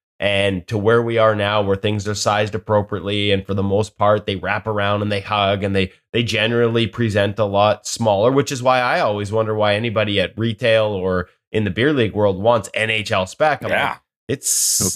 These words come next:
Speaker 3: kidding.
Speaker 1: it's smaller and snugger. Forget, forget that. Give me the biggest stuff you can get." Um, like, it is a credit, and I don't think, I don't know that he gets enough credit. I think people forget how bad it was, and that's a great sort of example of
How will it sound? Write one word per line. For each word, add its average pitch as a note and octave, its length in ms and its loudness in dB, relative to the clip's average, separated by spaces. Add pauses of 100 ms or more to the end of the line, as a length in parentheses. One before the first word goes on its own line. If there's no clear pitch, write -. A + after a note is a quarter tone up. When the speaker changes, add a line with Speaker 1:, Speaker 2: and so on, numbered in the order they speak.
Speaker 3:
kidding. G2+ 100 0
Speaker 1:
it's - 120 2
smaller C#3+ 540 0
and C#3+ 180 -2
snugger. D3+ 460 0
Forget, A#2 460 0
forget C#3 320 -2
that. C#3 260 2
Give D3+ 120 -4
me D#3+ 100 -2
the C3+ 100 -2
biggest C#3+ 300 0
stuff C#3+ 240 0
you C3+ 80 -4
can A#2+ 140 -6
get." D3+ 360 0 (300)
Um, A#2 480 0
like, C#3 180 -2
it D#3+ 100 2
is D#3+ 180 0
a C3 40 -8
credit, C3+ 340 2
and A2+ 80 0
I B2 40 4
don't B2+ 160 0
think, B2 240 -2 (260)
I - 80 -2
don't F#4 100 2
know F#4 80 4
that E4 100 2
he D#4 60 2
gets A#3+ 200 0
enough A3+ 240 0
credit. D#3 220 2
I G#2 40 0
think C3+ 120 -2
people D#3 220 -2
forget C#3 360 0
how C3 140 2
bad A#2+ 260 2
it G2 100 -4
was, A2+ 260 2
and G2+ 60 -2
that's G2+ 140 -4
a G#2+ 40 -2
great G#2+ 320 2
sort G#2+ 220 2
of F#2+ 120 -2
example G2+ 720 -2
of F2+ 120 -4